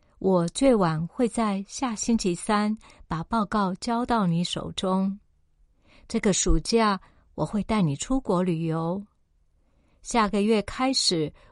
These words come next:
我就不再吸烟了。”“等你服完兵役后，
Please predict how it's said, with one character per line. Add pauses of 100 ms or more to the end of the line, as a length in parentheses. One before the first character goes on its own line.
我
就
不
再
吸
烟
了。 (1120)
”“等
你
服
完
兵
役
后，